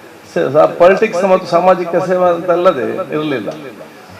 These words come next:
ರಾಜ್-, ಪರ್ಸನಲ್ ಆಗಿ ನೋಡುವಾಗ ಅವ್ರು ಸರಿಯಾಗಿ ಕರೆಕ್ಟ್ ಆದ ಬೇರೆ ರಾಜ್ಯ ಮತ್ತು ಬೇರೆ ದೇಶವನ್ನೇ ನೋಡ್ಲಿಲ್ಲ. ಇದೇ ಕೆಲಸದಲ್ಲಿ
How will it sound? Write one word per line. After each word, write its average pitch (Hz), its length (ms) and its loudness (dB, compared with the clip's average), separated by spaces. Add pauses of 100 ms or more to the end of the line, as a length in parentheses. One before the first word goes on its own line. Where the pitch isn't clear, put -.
(140)
ರಾಜ್-, 196 300 4
ಪರ್ಸನಲ್ 208 300 4
ಆಗಿ 226 200 6
ನೋಡುವಾಗ 214 380 4
ಅವ್ರು 185 400 4
ಸರಿಯಾಗಿ 220 560 4
ಕರೆಕ್ಟ್ 220 360 0
ಆದ 208 140 0
ಬೇರೆ 202 380 0
ರಾಜ್ಯ 180 320 4
ಮತ್ತು 196 240 2
ಬೇರೆ 185 320 2
ದೇಶವನ್ನೇ 202 920 0
ನೋಡ್ಲಿಲ್ಲ. 165 380 0
ಇದೇ 185 340 2
ಕೆಲಸದಲ್ಲಿ 175 540 2